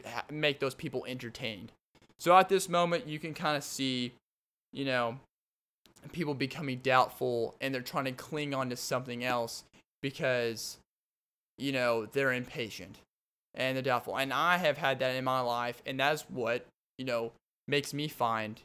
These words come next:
you know, different idols, or that's what's had me in the past of, um,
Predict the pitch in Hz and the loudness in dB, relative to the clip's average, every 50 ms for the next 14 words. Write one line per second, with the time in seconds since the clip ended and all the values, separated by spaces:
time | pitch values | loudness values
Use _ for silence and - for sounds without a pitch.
0 | - - 135 123 117 117 107 - - - 139 123 127 135 131 - 123 - - 107 | -10 -6 -4 -2 0 0 0 -2 -4 -6 -4 -2 0 -2 0 -2 -4 -6 -4 -4
1 | 113 117 117 117 113 113 113 - - 117 113 110 - - - - - - 139 139 | -4 -2 -2 -2 -2 -2 -4 -4 -4 -4 -4 -4 -6 -10 -20 -8 -2 0 0 0
2 | - 139 135 127 - - 131 123 117 120 123 123 113 117 113 - - 156 135 127 | 0 -2 -4 -4 -2 0 0 0 0 -2 -4 -4 -4 -6 -8 -6 -2 0 2 2
3 | 123 117 - - - - _ _ _ _ _ - - 120 123 120 117 113 - - | 2 0 -2 -6 -12 -16 _ _ _ _ _ -6 -2 0 2 2 0 -2 -4 -12
4 | - - - - - 113 120 117 110 107 104 101 110 117 | -20 -20 -16 -8 -2 0 0 0 0 -2 -4 -8 -10 -14